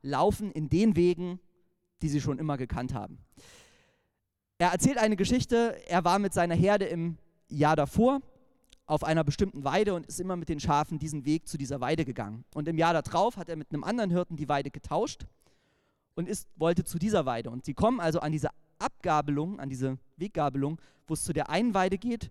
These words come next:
und rechts geht es zu der Weide, wo sie im letzten Jahr waren. Und alle Schafe machen den und wollen nach rechts weiterlaufen. Und ich glaube, das ist das Bild, was Jesus hier über die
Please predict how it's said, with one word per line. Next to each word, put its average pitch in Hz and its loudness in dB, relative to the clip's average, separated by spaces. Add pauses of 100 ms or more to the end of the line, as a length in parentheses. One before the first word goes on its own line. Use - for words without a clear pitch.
(140)
und 165 -2
rechts 175 0
geht 202 -2
es - -8
zu 180 0
der 180 4
Weide, 156 4
wo 151 2
sie 147 0
im 135 0
letzten 143 -4
Jahr 117 -2
waren. 113 -4 (400)
Und - -4
alle 220 4
Schafe 175 2
machen 143 -2 (880)
den 160 -4 (440)
und 139 -2
wollen 143 4
nach 135 -2
rechts 127 -6
weiterlaufen. 117 -4 (1120)
Und 196 4
ich - 4
glaube, 226 4
das 277 4
ist 302 -4
das - -2
Bild, 247 0
was 180 0
Jesus 226 -2
hier 240 0 (640)
über 180 6
die 170 4